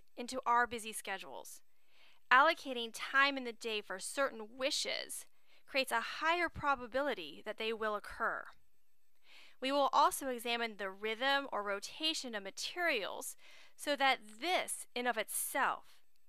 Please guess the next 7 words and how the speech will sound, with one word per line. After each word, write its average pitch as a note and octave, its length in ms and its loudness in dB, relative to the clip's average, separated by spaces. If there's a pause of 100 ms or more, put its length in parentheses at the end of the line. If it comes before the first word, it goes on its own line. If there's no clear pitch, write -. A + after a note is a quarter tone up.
(100)
does G#3+ 160 -6
not G3+ 180 2
become G3 320 -8
overwhelming. E3 680 -6 (2500)
And C4+ 200 4
step B3 480 4
seven, D#3 680 -4